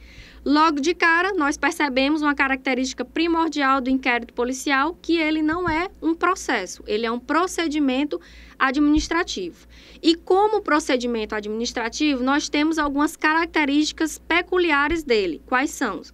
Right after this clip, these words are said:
É um procedimento escrito, ele é dispensável, marcado pela característica da dispensabilidade. O que é dispensabilidade? É facultatividade,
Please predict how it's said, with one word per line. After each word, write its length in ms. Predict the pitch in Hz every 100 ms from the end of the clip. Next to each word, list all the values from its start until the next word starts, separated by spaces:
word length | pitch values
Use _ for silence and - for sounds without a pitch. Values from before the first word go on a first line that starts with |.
| - - - -
É 100 | 277
um 100 | 359
procedimento 800 | 330 320 285 262 254 220 196 - -
escrito, 840 | 277 330 - - 254 262 - 370 - - - - - - - - - - - - - - - 277
ele 320 | 294 330 330
é 220 | 220 214 - -
dispensável, 1120 | 208 269 359 403 - 330 392 - 214 214 247 254
marcado 560 | 269 302 - 247 226
pela 240 | 247 240 240
característica 880 | 302 294 311 285 262 220 214 -
da 240 | 208 220 220
dispensabilidade. 1500 | 214 311 392 - 359 349 - 285 247 240 208 208 220 247 -
O 100 | 247
que 180 | - 320
é 140 | 294
dispensabilidade? 1040 | 269 311 - 294 302 269 269 240 196 180 -
É 160 | 233 240
facultatividade, 1400 | - 330 370 - 330 320 294 302 254 214 196 196 214